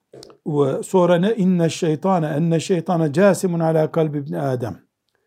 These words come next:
Şeytan Adem oğlunun kalbine yerleşir. İzâ zekarallaha teâlâ hanese ve izâ gafele vesvese.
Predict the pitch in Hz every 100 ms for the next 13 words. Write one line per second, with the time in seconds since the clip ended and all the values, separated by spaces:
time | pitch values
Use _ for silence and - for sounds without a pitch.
0 | _ _ _ _ - 151 151 185 208 -
1 | _ - 151 160 196 185 160 160 165 180
2 | 143 156 160 156 160 170 202 147 156 170
3 | 160 - 208 - _ _ - 147 180 170
4 | 190 185 175 175 180 180 180 202 190 202
5 | 202 220 196 151 - 135 151 175 185 175
6 | 202 196 180 202 151 156 - 135 101 -